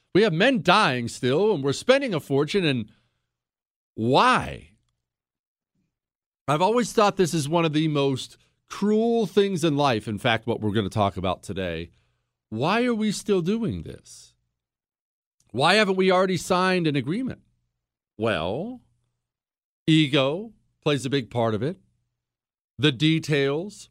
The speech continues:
play a big part of it. How many people have you seen go through a divorce?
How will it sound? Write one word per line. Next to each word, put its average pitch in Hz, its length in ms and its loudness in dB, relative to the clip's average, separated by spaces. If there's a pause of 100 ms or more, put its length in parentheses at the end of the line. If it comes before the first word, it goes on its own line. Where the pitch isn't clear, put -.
play 160 260 2
a 131 60 4
big 120 200 0
part 117 280 2
of 113 100 -4
it. 185 140 -8 (260)
How 196 100 4
many 240 200 0
people 233 340 -2
have 196 160 -2
you 202 140 -4
seen 196 720 -2 (420)
go 180 220 2
through 165 500 -2
a 143 80 -2
divorce? 143 760 -4